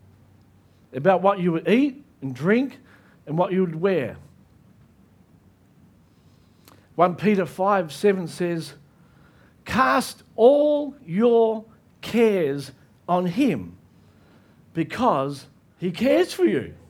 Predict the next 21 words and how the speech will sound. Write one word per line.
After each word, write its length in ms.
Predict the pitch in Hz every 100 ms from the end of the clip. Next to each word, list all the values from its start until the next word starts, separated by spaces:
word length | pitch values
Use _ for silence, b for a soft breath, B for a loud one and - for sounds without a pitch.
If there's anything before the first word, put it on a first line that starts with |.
| _ _ _
Humble 340 | - 294 370 359
yourself 420 | 294 - 247 196
under 160 | 214 196
the 100 | 190
mighty 440 | 202 220 214 202
hand 240 | 185 190
of 160 | 170 147
God. 360 | 160 151 120 - b b b b
He 100 | 240
will 100 | 240
exalt 560 | 190 156 175 302 285
you 120 | 262 233
in 120 | 190
due 240 | 147 180
season. 500 | - 180 156 139 113 B B -
Cast 480 | - 269 262 - -
all 260 | 330 392 392
your 240 | 339 240
care 340 | - 190 170 165
on 140 | 147
him, 320 | 143 151 143